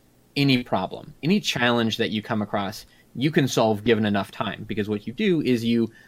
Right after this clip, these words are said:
bud and you evolve, and you can learn new skills just by, uh, doing things. Um, you have a couple of different varieties of beans, so there's the ones that are really good at picking things up, or ones that are, like, they can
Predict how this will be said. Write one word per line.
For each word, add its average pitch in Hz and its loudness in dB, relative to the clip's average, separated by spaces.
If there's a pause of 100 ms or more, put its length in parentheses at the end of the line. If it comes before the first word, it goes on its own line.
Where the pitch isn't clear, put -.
(160)
bud 120 2 (220)
and 110 2
you 104 2
evolve, 107 2
and 107 -2
you 101 0
can 107 0
learn 117 2 (140)
new 113 0
skills 110 0
just - -2
by, 101 0
uh, 95 -6 (340)
doing 123 6
things. 101 0 (440)
Um, 98 -6
you 107 -4
have 127 2
a 107 0
couple - 0
of 101 4
different 104 0 (360)
varieties 107 2
of 101 -2
beans, 107 0
so 104 -2
there's 95 -2
the 110 0
ones 101 0
that 101 0
are 95 -2
really 104 2
good 101 4
at 98 -2 (460)
picking 101 0
things 101 0
up, 101 0 (340)
or 104 2
ones 101 2
that 101 2
are, 95 0 (320)
like, 101 0
they 143 2
can 101 -2